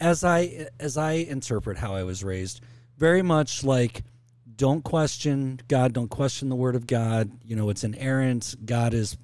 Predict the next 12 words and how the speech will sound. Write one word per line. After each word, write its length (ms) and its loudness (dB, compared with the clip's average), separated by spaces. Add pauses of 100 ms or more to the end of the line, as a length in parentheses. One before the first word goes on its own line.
(240)
God 220 -4
is 280 0
omnipotent, 760 -2
all 160 -2
this 160 -2
fun 160 -6
stuff. 320 -8 (760)
And 140 -2
I've 340 0 (100)
always 400 2
been 160 -2
like, 220 -2